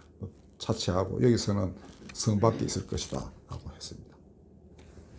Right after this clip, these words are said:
그리고 <clears throat> 행한 대로 보응하신다는 말씀은 예수님께서 여러 번 말씀하셨습니다. 마태복음 이십오 장에 나오는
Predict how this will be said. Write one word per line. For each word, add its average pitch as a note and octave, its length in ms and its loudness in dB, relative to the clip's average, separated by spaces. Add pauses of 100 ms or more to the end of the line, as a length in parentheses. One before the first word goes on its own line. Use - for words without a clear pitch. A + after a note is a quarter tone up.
(1900)
그리고 G2 400 6 (160)
<clears throat> - 1120 -6
행한 C#3+ 300 8
대로 C3+ 320 6
보응하신다는 F#2+ 800 4
말씀은 F2 720 -4 (420)
예수님께서 A#2+ 720 2
여러 F#2+ 200 4
번 A#2+ 220 6
말씀하셨습니다. G2 1000 0 (1040)
마태복음 C3 580 6
이십오 A2 420 2
장에 A#2 260 4
나오는 E2 540 0